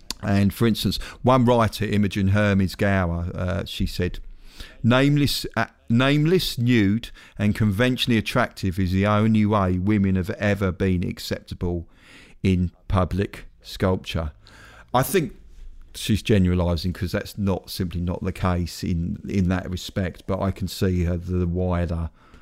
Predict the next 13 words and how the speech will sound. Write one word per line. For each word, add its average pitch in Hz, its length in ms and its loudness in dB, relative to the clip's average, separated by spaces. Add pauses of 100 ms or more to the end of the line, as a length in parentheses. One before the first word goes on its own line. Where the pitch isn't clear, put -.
(680)
truth 92 380 0
of 90 160 -4
what 101 160 -2
she's - 200 -6
saying. 92 440 0 (280)
But 117 160 0
interestingly, 95 1040 0 (920)
Hamblin, 95 640 2 (840)
uh, 92 420 -2
sh-, - 280 -10
Maggie 104 340 4
Hamblin, 98 380 2
she, 104 400 0